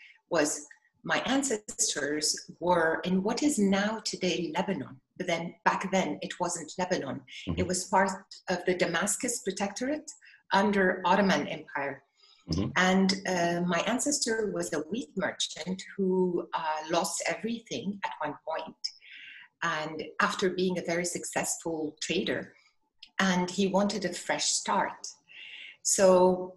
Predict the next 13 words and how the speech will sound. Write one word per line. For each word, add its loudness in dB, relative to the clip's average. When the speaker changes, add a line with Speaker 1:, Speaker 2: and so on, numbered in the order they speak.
Speaker 1:
what 6
they 8
had 4
left 4
was, 2
uh, 0
my -6
great-great-grandmother's, 0
like, -6
jewelry. 2
They 4
sold 0
that, -2